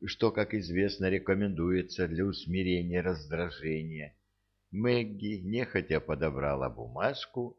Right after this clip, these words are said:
и развернула её. Написано незнакомым почерком послание гласило:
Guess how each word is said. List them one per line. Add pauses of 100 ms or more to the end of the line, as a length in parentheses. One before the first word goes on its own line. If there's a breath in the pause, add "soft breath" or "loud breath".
и
развернула
её. (1080)
Написано
незнакомым
почерком
послание
гласило: